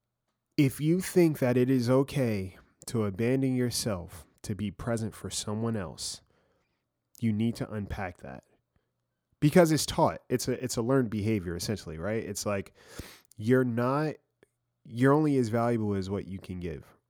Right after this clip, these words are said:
one, but also two, your feelings don't matter, right? And when you're going through things, eh, it's not that big of a deal. You can take care of it on your own. You don't need me for that, but I need you for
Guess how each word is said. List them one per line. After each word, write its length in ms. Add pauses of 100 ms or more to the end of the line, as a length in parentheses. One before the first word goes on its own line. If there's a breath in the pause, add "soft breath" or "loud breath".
(180)
one, 520
but 120
also 300
two, 460 (380 loud breath)
your 200
feelings 680
don't 300
matter, 500 (460)
right? 260 (600 loud breath)
And 420
when 120
you're 140
going 280
through 140
things, 420
eh, 220 (120)
it's 140
not 200
that 180
big 160
of 120
a 60
deal. 280
You 180
can 160
take 220
care 200
of 120
it 80
on 140
your 180
own. 240
You 100
don't 180
need 220
me 80
for 200
that, 280
but 160
I 140
need 280
you 120
for 200